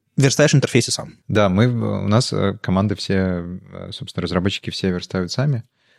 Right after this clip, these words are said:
Speaker 2: У нас еще сложность такая, что так как мы построили... Наш продукт — это как бы строитель интерфейсов. То есть с помощью нашего продукта ты можешь создавать
Speaker 1: Мгм.
Speaker 2: интерфейсы.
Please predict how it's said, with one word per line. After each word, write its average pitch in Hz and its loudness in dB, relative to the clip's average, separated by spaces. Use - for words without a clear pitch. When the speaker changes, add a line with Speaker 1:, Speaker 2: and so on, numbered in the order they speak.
Speaker 2:
У - -2
нас 135 2
еще 127 2
сложность 131 0
такая, 98 -4
что 92 -4
так - -2
как - -4
мы 104 4
построили... 95 -2
Наш 101 0
продукт — 113 0
это 92 2
как - -20
бы 98 -8
строитель 98 2
интерфейсов. - -4
То - -4
есть 87 -4
с - -8
помощью 98 0
нашего 98 0
продукта 113 0
ты - -6
можешь 98 -2
создавать 139 6
Speaker 1:
Мгм. 90 -2
Speaker 2:
интерфейсы. - -12